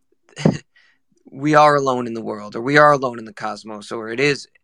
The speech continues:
And people argue that this is, like, a, a perspective and that it's, like, not true or something like that. You know what I mean? Uh, and Dostoevsky is saying, like, that you can't, you can't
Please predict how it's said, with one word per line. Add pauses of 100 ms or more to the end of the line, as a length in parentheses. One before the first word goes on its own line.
(320)
And
people
argue
that
this
is,
like,
a,
a (120)
perspective
and
that
it's,
like,
not
true
or
something
like
that.
You
know
what
I
mean? (880)
Uh,
and
Dostoevsky
is
saying,
like, (280)
that
you
can't, (1120)
you
can't